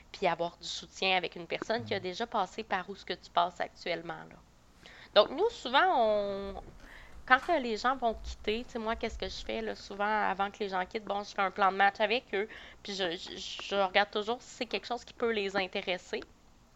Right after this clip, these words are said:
Speaker 1: Avant la pandémie, qu'est-ce qu'on faisait ? On avait commencé à aller au A A
Speaker 2: Mhm.
Speaker 1: avec les gens le soir. Euh,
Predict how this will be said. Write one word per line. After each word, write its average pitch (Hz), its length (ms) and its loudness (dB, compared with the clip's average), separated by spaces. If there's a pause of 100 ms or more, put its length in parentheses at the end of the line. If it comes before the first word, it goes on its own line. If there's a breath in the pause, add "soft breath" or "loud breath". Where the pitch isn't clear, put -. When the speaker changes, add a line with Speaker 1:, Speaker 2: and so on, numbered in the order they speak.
(680)
Speaker 1:
Avant 208 240 8
la 269 120 6
pandémie, 220 560 2
qu'est-ce - 160 -6
qu'on 196 120 2
faisait ? 202 360 0 (320 loud breath)
On 214 100 6
avait 208 160 4
commencé 214 380 2
à 254 220 12
aller 254 240 8
au 233 140 6
A 190 260 12
A - 20 0
Speaker 2:
Mhm. 131 280 -6
Speaker 1:
avec 208 300 0
les 202 180 -2
gens 202 200 2
le 214 120 2
soir. 214 520 6
Euh, 180 100 6